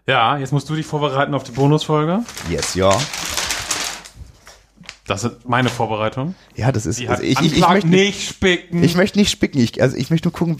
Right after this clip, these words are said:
Speaker 2: so Umfang. Wie viel ist auf der zweiten
Speaker 1: Ja,
Speaker 2: Seite?
Speaker 1: so fast voll.
Speaker 2: Ey, das wird so ein, das wird ein Solo-Ding. Das wird super. Nein, ich werde mich dem auch nochmal widmen. Ja, aber wir,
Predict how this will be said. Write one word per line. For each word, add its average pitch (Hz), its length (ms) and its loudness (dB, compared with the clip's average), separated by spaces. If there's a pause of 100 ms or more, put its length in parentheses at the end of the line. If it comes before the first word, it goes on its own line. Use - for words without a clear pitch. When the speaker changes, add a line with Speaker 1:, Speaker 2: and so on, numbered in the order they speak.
Speaker 2:
so 131 140 0
Umfang. 104 500 2
Wie 120 60 -2
viel 143 140 -4
ist 135 120 -2
auf 127 100 -4
der 123 120 -2
zweiten 101 160 -2 (100)
Speaker 1:
Ja, 196 60 4
Speaker 2:
Seite? 143 120 4
Speaker 1:
so 175 240 -4
fast - 440 -8 (140)
voll. 90 380 -8 (340)
Speaker 2:
Ey, 82 180 -2
das 85 160 -6
wird 87 120 -4
so 87 140 0
ein, 85 140 2
das 143 260 0
wird 165 140 2
ein 117 180 4
Solo-Ding. 95 560 0 (160)
Das 98 120 -4
wird 85 120 -6
super. 85 360 -2 (800)
Nein, - 180 0
ich - 120 -6
werde 95 140 -2
mich 90 100 -10
dem - 120 -12
auch - 100 -18
nochmal - 260 -18
widmen. - 240 -16 (840)
Ja, - 280 -4
aber 107 460 4
wir, - 160 0